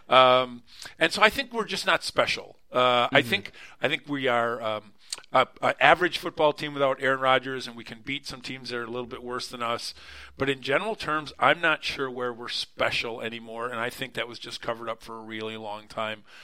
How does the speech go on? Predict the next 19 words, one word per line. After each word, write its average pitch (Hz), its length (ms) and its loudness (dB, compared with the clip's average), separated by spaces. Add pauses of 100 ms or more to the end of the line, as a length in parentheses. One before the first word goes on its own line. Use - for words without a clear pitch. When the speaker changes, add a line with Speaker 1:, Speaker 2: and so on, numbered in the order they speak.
(320)
Speaker 1:
Um, 107 440 -10
you 147 100 -10
know, 135 60 2
I 131 60 2
think 151 200 -6
of 139 100 -4
some, 156 200 -6
like, 143 200 2 (220)
Kyler 175 300 8
Fla-, - 260 2
Fackrell 131 420 2
got 123 280 2
a 127 60 -8
block 120 340 0
punt, 98 260 -12
which 139 160 -10
is 165 120 -4
fantastic. 156 600 2
Speaker 2:
Yeah. 107 180 2